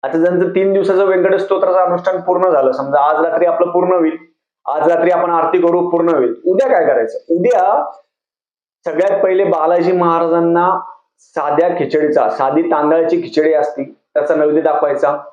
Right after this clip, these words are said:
वरण भात, भाजी पोळी करायची, खडी साखर दाखवा. बेसनाचे लाडू बालाजी महाराजांना खूप आवडतात.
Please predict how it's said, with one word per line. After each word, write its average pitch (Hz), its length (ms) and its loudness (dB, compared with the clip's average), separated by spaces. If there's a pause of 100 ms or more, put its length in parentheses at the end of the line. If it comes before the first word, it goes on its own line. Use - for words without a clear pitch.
(520)
वरण 160 300 -2
भात, 147 260 0
भाजी 143 320 0
पोळी 160 200 2
करायची, 151 460 0 (420)
खडी 165 200 -2
साखर 165 300 0
दाखवा. 147 420 0 (500)
बेसनाचे 165 560 0
लाडू 160 280 2
बालाजी 151 440 0
महाराजांना 151 600 0
खूप 135 260 0
आवडतात. 113 340 -2